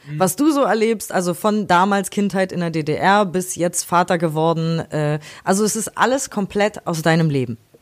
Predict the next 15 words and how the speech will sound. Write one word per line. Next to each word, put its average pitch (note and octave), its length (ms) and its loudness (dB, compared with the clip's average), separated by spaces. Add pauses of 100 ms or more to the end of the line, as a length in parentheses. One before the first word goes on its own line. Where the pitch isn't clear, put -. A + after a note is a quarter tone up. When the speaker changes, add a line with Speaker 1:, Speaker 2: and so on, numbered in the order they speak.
Speaker 1:
Ja, D3 200 0
absolut. F#3 500 2
So B2 100 0
persönliche D3+ 600 2
Sachen, D#3+ 320 -2
wo D#3 120 2
ich D#3 120 -2
dann D3 160 -2
aber C3+ 260 2
meine C#3 280 0
Weltbetrachtung B2+ 840 0
mit A#2+ 120 -4
einfließen A2 540 -4
lasse, F#2 240 -2
subtil. G#2+ 920 0